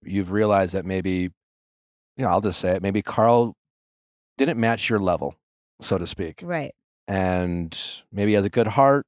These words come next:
Speaker 1: and maybe he tries hard to do his best, but you need someone who's maybe at a different level with a certain level of ambition and has their shit together, which Carl's still on that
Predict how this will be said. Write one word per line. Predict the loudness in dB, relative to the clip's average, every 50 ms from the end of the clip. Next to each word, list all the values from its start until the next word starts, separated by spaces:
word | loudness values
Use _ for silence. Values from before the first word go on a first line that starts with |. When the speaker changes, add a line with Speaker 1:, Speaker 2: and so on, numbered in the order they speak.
| _ _ _ _ _ _ _ _ _ _ -6
Speaker 1:
and | -4 -2
maybe | -2 -2 -2
he | -2 -4
tries | 0 4 4 4 4 4 2
hard | 2 2 2 2 2
to | -2
do | -2 -2 -2 0
his | -2 -2 -2
best, | 0 2 4 4 4 2 0 -4 -10 -12 -4 0
but | 2 2 2 0 -2 _ _ _ _ _ _ _ _ _ _ _ _ -10
you | -2 0 2 2
need | 4 2 2 0 2
someone | 2 2 4 4 2 2 2 0
who's | -4 -4 -2 0 0 2 2 0 0 -2 -6 -8
maybe | -6 -4 -2 0 0
at | 0
a | 0
different | 0 0 -2 0 0 -2 2
level | 2 2 4 4 4 4 4 4 2 2
with | 0 -2 -2
a | -4
certain | -6 -6 -6 -4 0
level | 0 0 2 2 2
of | 2 2
ambition | 2 0 0 0 0 -2 -2 -4 -4 -4 -4 -4
and | -4 -4
has | -4 -4 -4 -4 -4
their | -4 -4 -4
shit | -4 -2 -2 -4 -2
together, | -4 -4 -2 -2 -2 0 0 -2 -2 -2 -4 -6 _ _ _ _ _ _ _
which | -6 -4 -4 -4 -6 -8 -10 _ _ _ _ -6
Carl's | 0 2 4 6 6 6 6 4 2 0
still | -2 -2 -2 0 0
on | 0 -2 -2
that | -4 -6 -8